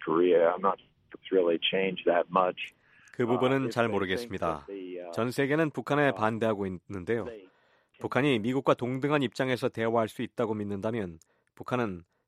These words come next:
Speaker 2: 탄두를 운반할 능력을 갖춘 대륙간 탄도미사일을 포함한 엄청난 핵력량이 있다는 점을 보여줬어야 합니다. 하지만 이런 역량은 아직 증명되지 않았죠.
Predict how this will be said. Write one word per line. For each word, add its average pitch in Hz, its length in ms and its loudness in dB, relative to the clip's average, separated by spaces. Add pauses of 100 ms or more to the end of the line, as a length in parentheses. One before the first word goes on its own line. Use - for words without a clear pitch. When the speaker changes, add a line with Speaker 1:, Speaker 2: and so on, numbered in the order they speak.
Speaker 2:
탄두를 139 480 0
운반할 135 420 2
능력을 120 320 0
갖춘 92 520 -2
대륙간 104 500 0
탄도미사일을 107 720 -6
포함한 110 440 -4 (380)
엄청난 131 840 -4 (200)
핵력량이 147 560 -4
있다는 127 320 -2
점을 143 180 0
보여줬어야 104 600 0
합니다. 80 380 -12 (680)
하지만 151 340 2
이런 147 200 4
역량은 131 500 2
아직 117 300 -2
증명되지 110 560 -4
않았죠. 85 480 -6